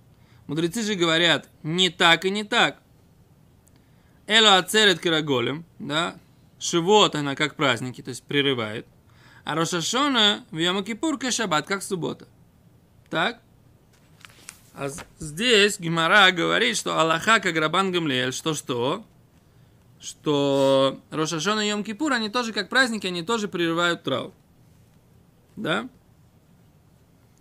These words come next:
Другие, есть, Гемара говорит, «Ваика дематни», есть, которые учат не так. «Легод Рав Гидель бар Минаше, ого».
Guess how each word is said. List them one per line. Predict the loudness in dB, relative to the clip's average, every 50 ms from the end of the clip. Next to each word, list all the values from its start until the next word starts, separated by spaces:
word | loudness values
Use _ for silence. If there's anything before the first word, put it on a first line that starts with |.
| _ -20 -20 _ _ _
Другие, | -8 -4 -4 -4 -2 -2 -4 -4 -4 -6 -8 -8
есть, | -6 -2 0 0 0 0 -2 -2
Гемара | 0 0 2 2
говорит, | 2 2 0 0
«Ваика | 0 0 0 2 0 0
дематни», | 0 2 2 2 0 -2 -2 -4
есть, | -4 -4 -4 -4
которые | -4 -2 0 0 0
учат | 0 0 -6 -10 -8
не | -6 -6 -6
так. | -4 -4 -4 -4 -6 -10 -10
«Легод | -4 -4 -2 0 0 0 0 2
Рав | 2 0 0 0
Гидель | -2 -2 -2 0
бар | 0 0 0 0
Минаше, | 0 0 -2 -2 -2 -4 -4 -6 -6 -4
ого». | -4 -2 0 0 0 -2 -2 -6